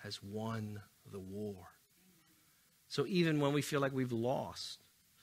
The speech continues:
a particular battle, maybe it's a battle with our own sin, keep on losing. Now, there's gonna be a day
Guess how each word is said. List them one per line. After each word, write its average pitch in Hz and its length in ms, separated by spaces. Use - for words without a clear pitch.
a - 60
particular 110 400
battle, 98 380
maybe 127 140
it's 160 80
a 196 60
battle 214 180
with 202 100
our 214 60
own 208 140
sin, 180 400
keep 131 220
on 127 120
losing. 120 440
Now, 131 160
there's 113 400
gonna 123 120
be 143 140
a 147 40
day 147 340